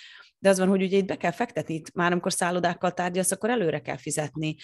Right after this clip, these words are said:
tehát vállal-, vállal-, vállalnod kell a rizikót, hogyha senki nem jön el,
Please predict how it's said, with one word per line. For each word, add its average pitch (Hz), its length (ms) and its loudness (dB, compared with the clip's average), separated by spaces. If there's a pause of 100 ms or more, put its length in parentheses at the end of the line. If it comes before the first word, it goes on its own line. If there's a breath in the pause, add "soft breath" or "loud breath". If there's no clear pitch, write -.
(320 loud breath)
tehát - 180 -10
vállal-, 190 400 0
vállal-, 175 480 2
vállalnod 151 600 -2
kell 147 360 -4
a 165 200 -2
rizikót, 175 600 0
hogyha 160 200 -8
senki 185 720 0
nem 170 240 0
jön 156 160 0
el, 196 440 0